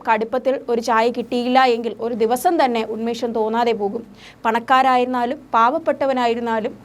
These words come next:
കുഞ്ഞുങ്ങളായിരുന്നാലും സ്ത്രീയും പുരുഷനും എന്തിനും ഒരു വ്യത്യാസവുമില്ലാതെ ആസ്വദിച്ച് കഴിക്കുന്ന ചായ വിൽക്കുന്നവർ നിരവധിയുമാണ്. ഇവിടെ മഹാരാഷ്ട്രയിലെ ചായ വിൽക്കുന്ന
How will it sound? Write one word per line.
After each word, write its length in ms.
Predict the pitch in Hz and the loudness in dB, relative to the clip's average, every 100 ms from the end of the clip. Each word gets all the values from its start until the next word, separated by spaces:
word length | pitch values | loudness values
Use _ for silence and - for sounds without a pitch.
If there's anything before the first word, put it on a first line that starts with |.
| - | -12
കുഞ്ഞുങ്ങളായിരുന്നാലും 840 | 254 233 262 294 254 220 226 220 240 247 | -6 -2 0 4 4 4 0 -2 -4 -6
സ്ത്രീയും 340 | 233 233 269 254 | -6 -4 -4 -6
പുരുഷനും 320 | 247 277 269 | -6 -6 -6
എന്തിനും 220 | 269 294 | -4 -2
ഒരു 120 | 339 320 | 0 0
വ്യത്യാസവുമില്ലാതെ 880 | 233 262 254 285 269 233 226 226 220 - - - - 285 | 0 2 0 0 -2 0 0 0 -4 -6 -20 -10 2 2
ആസ്വദിച്ച് 420 | 339 370 339 339 285 | 2 -4 -4 -2 0
കഴിക്കുന്ന 360 | 233 240 226 226 - 254 | 0 -4 -6 -8 -4 0
ചായ 380 | 214 254 208 - - - 254 | 2 2 2 -4 -14 -8 -2
വിൽക്കുന്നവർ 480 | 302 339 294 214 269 | -2 0 0 2 0
നിരവധിയുമാണ്. 680 | 262 262 262 262 196 190 196 - - - - 320 | 2 4 4 2 -4 -6 -10 -14 -20 -20 -10 2
ഇവിടെ 160 | 403 349 | 4 6
മഹാരാഷ്ട്രയിലെ 800 | 302 330 359 339 - 320 285 277 269 - | 6 6 6 4 0 -2 2 2 2 0
ചായ 200 | 269 247 285 254 | 2 4 4 2
വിൽക്കുന്ന 340 | 262 247 | 0 -2